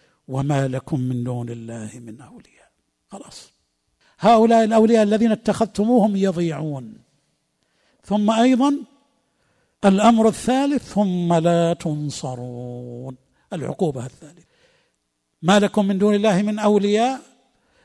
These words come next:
هذه الولايات وهذه الركن إلى هؤلاء الظالمين أو الكافرين تمحي، بل تتحول إلى عقوبات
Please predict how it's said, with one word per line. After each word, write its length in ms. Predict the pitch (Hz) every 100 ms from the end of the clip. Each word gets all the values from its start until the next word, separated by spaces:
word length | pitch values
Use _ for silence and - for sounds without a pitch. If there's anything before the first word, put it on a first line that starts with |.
| _ _ _
هذه 500 | 131 175 226 220 202
الولايات 800 | 214 202 202 185 180 156 131 -
وهذه 600 | 165 156 220 226 233 214
الركن 500 | 226 214 - 156 113 - _ _ _ _ _ 175
إلى 160 | 190
هؤلاء 540 | 202 220 240 233 240 226
الظالمين 840 | 208 220 220 208 202 196 160 147
أو 300 | 226 233 247
الكافرين 880 | 240 - 233 233 233 233 247 254 -
تمحي، 600 | 196 170 175 - 143 - _ _ _ _ _
بل 160 | 170 202
تتحول 560 | 190 185 170 214 190 180
إلى 180 | 190
عقوبات 680 | 165 156 - 156 156 135 -